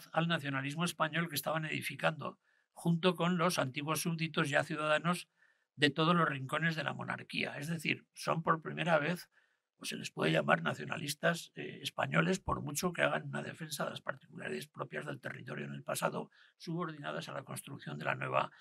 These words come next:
de la nueva, de la nueva nación, ¿eh? Em, l-, la historiografía catalana actual, por ejemplo, subraya sin ningún género de dudas ni complejos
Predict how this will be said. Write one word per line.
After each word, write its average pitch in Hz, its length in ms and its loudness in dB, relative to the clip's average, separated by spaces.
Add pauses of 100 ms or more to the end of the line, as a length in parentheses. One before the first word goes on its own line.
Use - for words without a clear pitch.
(260)
de 139 100 0
la 135 140 0
nueva, 143 560 2
de 131 120 -8
la 135 120 -4
nueva 147 240 0
nación, - 500 -6
¿eh? 156 160 6 (800)
Em, 143 760 2 (1040)
l-, 135 1080 -2 (320)
la 147 100 4
historiografía 147 500 8
catalana 180 380 10
actual, 185 340 12
por 165 160 6
ejemplo, 180 580 4 (880)
subraya 170 540 12
sin 165 140 4
ningún 139 240 2
género 156 280 4
de 156 120 6
dudas 170 260 4
ni 165 80 2
complejos 180 840 2